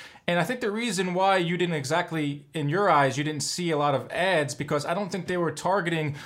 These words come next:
your demographic. And I took a look even deeper, and my man Jay Chaudhry, who does great work with the metrics, sent me some,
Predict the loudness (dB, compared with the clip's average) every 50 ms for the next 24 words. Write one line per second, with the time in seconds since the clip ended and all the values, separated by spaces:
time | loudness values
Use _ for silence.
0 | -12 -4 -2 -2 0 0 0 0 0 0 -2 0 2 2 2 2 2 0 -4 -4
1 | -4 -4 -4 -2 -2 -2 -2 -2 -4 -4 -2 -2 -2 0 -2 -2 -2 -4 -2 -2
2 | -2 -2 -2 -4 -4 -2 2 2 2 2 2 -2 -8 -6 -4 0 0 2 2 2
3 | 0 0 0 0 -2 -2 -2 -2 -2 -2 0 0 0 0 0 -2 -2 0 0 0
4 | -2 0 0 -2 -2 -2 -4 -4 -2 -2 -2 -2 -2 -2 -2 -4 -6 -6 -4 -2
5 | -2 -2 -2 -4 -6 -6 -4 -4 -4 -4 -4 -4 -6 -4 -4 -4 -2 -4 -4